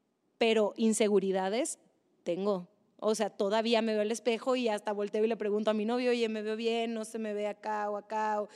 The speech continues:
me estoy acomodando?". Inseguridades siempre habe-, va a haber, pero lo veo más como una oportunidad de si hay algo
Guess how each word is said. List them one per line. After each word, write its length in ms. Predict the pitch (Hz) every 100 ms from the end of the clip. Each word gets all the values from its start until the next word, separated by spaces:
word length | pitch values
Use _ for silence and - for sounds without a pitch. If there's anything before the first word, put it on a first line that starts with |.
| - -
me 120 | 202 214
estoy 180 | 220
acomodando?". 760 | 214 214 196 196 202 208 202 196 - - -
Inseguridades 640 | 233 233 233 240 247 285
siempre 360 | 269 247 214 196
habe-, 300 | 202 214 -
va 160 | 202
a 20 | 202
haber, 380 | 208 214 180 - _ _ _ _ _ _ _ _ _ _ _
pero 540 | - 226 220 214 - -
lo 260 | 220 226 226
veo 220 | 233 247
más 320 | 247 240 240
como 500 | - 226 226 220 220
una 160 | 226 233
oportunidad 920 | 233 233 226 247 247 269 214 190 208 - _ _ _ _ -
de 500 | 175 214 214 202 -
si 280 | - - 247
hay 200 | 240 247
algo 640 | 262 262 254 220 214 214